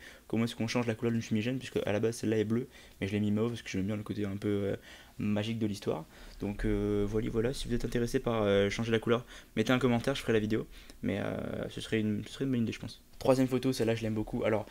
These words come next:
à la base je suis pas du tout un gars qui fait des photos de studio, je suis plus un gars d'extérieur, mais là je voulais tester parce que je voulais vraiment un cadre précis. Euh, on a pris, euh, une maquilleuse, enfin une maquilleuse, une amie à moi qui, euh, fait du maquillage F X, et je lui ai demandé de faire des motifs comme, euh, la référence c'est Illidan dans World of Warcraft,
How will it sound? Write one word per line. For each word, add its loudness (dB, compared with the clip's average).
à 0
la 6
base 4
je -2
suis -8
pas -4
du -4
tout -4
un 2
gars 2
qui -10
fait -2
des -2
photos -2
de -8
studio, -4
je -10
suis -14
plus -6
un 4
gars 4
d'extérieur, 4
mais 0
là 2
je 0
voulais 2
tester -2
parce -6
que -10
je -8
voulais 0
vraiment 0
un -6
cadre 0
précis. -4
Euh, 0
on 0
a 4
pris, -2
euh, 0
une 0
maquilleuse, 2
enfin -4
une -4
maquilleuse, -4
une 2
amie 4
à 2
moi 2
qui, -2
euh, 0
fait -4
du -8
maquillage 0
F -8
X, -8
et -2
je -2
lui -2
ai -4
demandé 0
de 0
faire -2
des -4
motifs -8
comme, 2
euh, 0
la 0
référence 0
c'est -2
Illidan 2
dans 0
World 2
of -12
Warcraft, -6